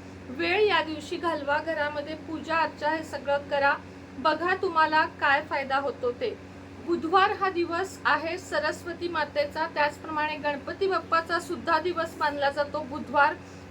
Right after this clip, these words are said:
त्याचप्रमाणे, अ, अश-, अक्षय तृतीया दिवशीच भगवान सुदामा, आपले म्हणजे भक्त कृष्णाचे, कृष्णाला भेटलेले होते, तोच हा दिवस की तो अक्षय तृतीया. त्याचप्रमाणे माता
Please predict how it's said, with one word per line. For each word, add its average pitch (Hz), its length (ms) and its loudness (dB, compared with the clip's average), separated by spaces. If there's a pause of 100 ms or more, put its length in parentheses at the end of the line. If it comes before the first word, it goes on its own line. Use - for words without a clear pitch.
(140)
त्याचप्रमाणे, 370 840 2
अ, - 160 0 (280)
अश-, - 600 -4
अक्षय - 440 -2
तृतीया 381 320 0
दिवशीच 359 540 0 (460)
भगवान 320 400 0
सुदामा, 330 600 4 (280)
आपले 294 480 2
म्हणजे 311 240 -4
भक्त 320 400 -4 (120)
कृष्णाचे, 311 640 -2
कृष्णाला 311 640 0
भेटलेले 330 540 0
होते, 320 340 -4
तोच 381 520 -2
हा 359 120 6
दिवस 330 460 -2
की 349 100 -4
तो 330 120 -4 (100)
अक्षय - 400 -4
तृतीया. 311 440 0 (500)
त्याचप्रमाणे 370 720 2
माता 339 520 4